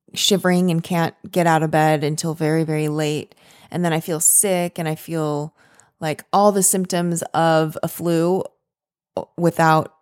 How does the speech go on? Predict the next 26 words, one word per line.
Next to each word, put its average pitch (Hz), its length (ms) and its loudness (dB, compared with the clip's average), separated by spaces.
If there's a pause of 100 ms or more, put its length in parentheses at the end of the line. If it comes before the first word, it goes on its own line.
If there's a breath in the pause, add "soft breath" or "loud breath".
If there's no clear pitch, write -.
(160)
like, 151 360 -6 (800)
the 165 140 -2
cough, - 500 -6
or 165 220 -4
I 185 100 2
don't 185 120 4
know. 160 300 2
It's 165 240 -8
weird. 147 300 -2 (1000)
Um, 185 360 4 (600 loud breath)
<sighs> - 640 -20
anyway, 165 420 0 (380 loud breath)
I'm 208 100 -6
sure 226 160 -4
a 240 40 0
lot 233 140 4
of 214 80 -4
people 208 200 -2
listening 175 320 0
to 180 60 -6
this 165 240 0
know 160 140 2
what 160 120 0
hangovers 160 500 0
feel 160 140 -2
like. 156 240 -2